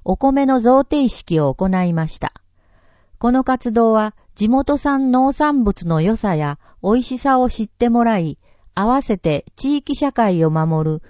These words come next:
農業・農村への理解を得ることや、県産米の消費拡大を目的に毎年行っているものです。園を代表して三人の園児が受け取りました。お米は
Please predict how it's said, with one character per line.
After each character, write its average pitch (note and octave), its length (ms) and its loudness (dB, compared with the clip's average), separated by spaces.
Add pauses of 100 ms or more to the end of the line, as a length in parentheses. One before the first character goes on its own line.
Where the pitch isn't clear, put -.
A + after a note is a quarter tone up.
(140)
農 C4+ 300 2
業・ D3+ 340 2
農 G#3+ 200 2
村 C#4 360 0
へ C4 80 0
の F3+ 140 2
理 A3 140 -2
解 A3 340 2
を D#3+ 60 4
得 F#3+ 120 2
る G3+ 100 0
こ E3 140 0
と D#3+ 140 -2
や、 C#3 240 -4 (560)
県 C#4 240 0
産 C#4+ 300 0
米 C4 220 2
の A#3+ 180 0
消 C4+ 240 2
費 C4+ 180 -2
拡 C#4 280 0
大 E3+ 280 2
を D3 80 2
目 D#3 260 -2
的 G3+ 340 -2
に F#3 220 0 (220)
毎 A#3+ 220 0
年 C#4 280 0
行 B3 200 2 (120)
っ A#3+ 60 2
て - 180 -2
い A3+ 100 2
る E3+ 80 0
も D3+ 120 0
の C#3+ 140 -2
で A#2+ 140 -4
す。 - 280 -18 (920)
園 C4+ 320 2
を F3+ 80 2
代 F#3+ 300 0
表 F#3+ 180 2
し - 140 -8
て F3+ 260 -2 (200)
三 C4+ 360 0
人 C#4+ 240 0
の F3+ 140 4
園 A3+ 240 2
児 E3+ 160 -2
が D3+ 140 0
受 F#3+ 160 -2
け G3 60 -2
取 F#3 200 0
り F3 40 0
ま E3+ 160 0
し - 100 -16
た。 - 160 -10 (1200)
お G#3 80 -2
米 B3 280 4
は A#3+ 240 0